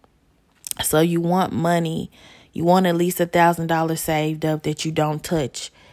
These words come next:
at all, so that if your washing machine breaks or if your car needs new brakes or,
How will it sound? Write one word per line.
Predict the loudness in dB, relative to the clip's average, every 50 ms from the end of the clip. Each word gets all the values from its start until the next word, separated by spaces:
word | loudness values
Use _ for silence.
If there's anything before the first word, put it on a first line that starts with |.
| _ _ -6
at | -6 -4 -2
all, | 0 0 2 2 0 -2 -4 -6 -4
so | -2 -2 0
that | 0 0 0 0 0 -4
if | -4 0
your | 0 2 4
washing | 6 6 4 4 2 0 -2
machine | -2 -4 -4 -4 -4 -4 -4 -4
breaks | -2 -2 -2 -2 -2 -4 -6 -10 -16 -20 -20 -20 -20 -20 -20 -20 -20 -20 -20 -20 -2 _
or | 4 4 6 4 4
if | 4 2 2 2 2 2
your | 2 2 2 2 -2 -8 _ _ -20 -14 -10
car | 0 4 6 8 8 8 8 6 4
needs | 2 0 0 0 -2 -4 -8 -8 -6 -2
new | 0 2 2 2 2 0
brakes | 0 2 2 2 2 2 -2 -6 -10 -12 -12 -12 -14 -16 -20 -20 -20 -20 _ _
or, | 2 4 4 4 4 4 2 2 0 0 -4 -6